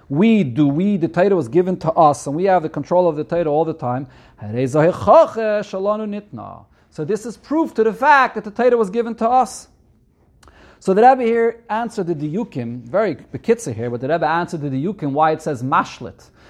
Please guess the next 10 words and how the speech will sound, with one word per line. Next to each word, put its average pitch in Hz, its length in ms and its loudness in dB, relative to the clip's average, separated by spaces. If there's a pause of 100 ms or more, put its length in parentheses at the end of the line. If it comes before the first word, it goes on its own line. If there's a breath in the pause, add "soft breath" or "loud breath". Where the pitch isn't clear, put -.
(300 soft breath)
The 175 80 -2
concern 262 440 4
of 233 120 2
Eden 240 240 -6
is 175 100 -6
not 220 280 -2
that 185 100 -8
the 180 80 -8
Bnei 175 200 -6
Levi 165 640 -4